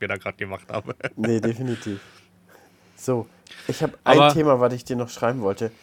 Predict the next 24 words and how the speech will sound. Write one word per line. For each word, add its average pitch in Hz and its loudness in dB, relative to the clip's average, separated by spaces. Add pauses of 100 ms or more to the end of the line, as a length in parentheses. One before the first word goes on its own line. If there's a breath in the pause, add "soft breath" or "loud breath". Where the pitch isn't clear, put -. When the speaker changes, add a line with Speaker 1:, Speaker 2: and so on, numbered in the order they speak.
(240 soft breath)
Speaker 2:
wo 113 -4
ich 113 -8
dir, - -6
wo 120 -8
ich 120 -6
dir 120 0
Speaker 1:
Mhm. 107 -4
Speaker 2:
letztens, 131 0
äh, 113 0
weißt 120 -4
du 131 -4
noch, 131 2
ich 131 -10
hab 127 -14
dir, 123 -2
du 120 0
hast 131 0
gedroschen 120 -2
und 104 -4
ich 117 -12
hab 127 -10
dir 120 -10
geschrieben, 117 -6
äh, 107 0